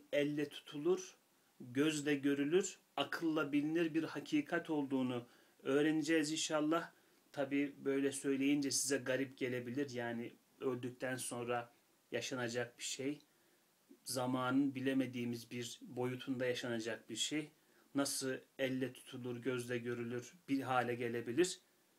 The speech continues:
Gelecek arkadaşlar. Çünkü biz zaten haşri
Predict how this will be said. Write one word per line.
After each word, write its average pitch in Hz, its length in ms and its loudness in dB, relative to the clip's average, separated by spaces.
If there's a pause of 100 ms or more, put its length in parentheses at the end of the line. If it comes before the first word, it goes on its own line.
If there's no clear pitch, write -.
(200)
Gelecek 147 420 2
arkadaşlar. 120 720 -2
Çünkü 143 380 -2
biz 135 200 -2
zaten 147 380 2
haşri 160 640 -2